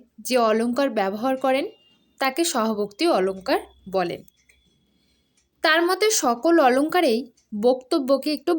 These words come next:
বাড়িয়ে বলতে হয়। সহভোক্তি ব্যতীত সব অলংকারই তাই বক্রোক্তিমূলক। প্রসাদ, মাধুর্য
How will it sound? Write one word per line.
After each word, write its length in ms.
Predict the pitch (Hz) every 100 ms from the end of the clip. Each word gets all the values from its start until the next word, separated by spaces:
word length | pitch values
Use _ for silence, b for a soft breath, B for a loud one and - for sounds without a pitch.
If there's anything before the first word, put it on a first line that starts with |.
| 240
বাড়িয়ে 340 | 196 190 202 196
বলতে 360 | 165 156 -
হয়। 220 | 170 175 - _ _ _
সহভোক্তি 600 | - 277 285 330 359 370
ব্যতীত 340 | 359 349 359 359 370
সব 260 | - 320 269
অলংকারই 580 | 214 233 285 - 320 240 277 _
তাই 180 | 214 247
বক্রোক্তিমূলক। 1040 | 262 196 185 - 196 196 - 294 190 143 - _ -
প্রসাদ, 400 | 285 320 311 302 262 233
মাধুর্য 440 | 226 220 302 294